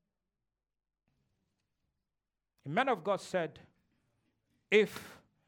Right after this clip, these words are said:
someone comes to me and asks me they want to go into the ministry, what should I do?" The man said, "I'll tell them to go study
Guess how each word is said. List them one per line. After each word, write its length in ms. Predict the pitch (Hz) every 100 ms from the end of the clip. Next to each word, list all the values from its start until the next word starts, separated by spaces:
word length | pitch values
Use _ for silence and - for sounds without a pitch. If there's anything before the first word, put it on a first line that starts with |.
| _
someone 480 | - - 277 285 226
comes 320 | - 208 185
to 80 | 185
me 340 | 185 196 175 - -
and 140 | 151
asks 260 | 160 - -
me 260 | 165 151 143 _ _ _ _
they 80 | 135
want 180 | 143 165
to 60 | 143
go 100 | 156
into 200 | 147 143
the 80 |
ministry, 560 | 131 165 147 - 120 120 _ _ _ _ _ _ _ _ _ _ _ _ _ _ _ _ _ _ _ _ _ _ _ _ _ _ _ _ _ _ _ _ _ _ _ _
what 240 | 117 139
should 200 | - 139
I 160 | 123 120
do?" 240 | 120 156 - _ _ _ _ _ _ _ _ _ _ _ _
The 80 | 135
man 220 | 131 147
said, 280 | - 147 131 - _ _ _ _ _ _ _ _ _ -
"I'll 160 | 127 123
tell 240 | - 170
them 180 | 143 127
to 120 | 117
go 160 | 117 135
study 480 | 127 143 131 127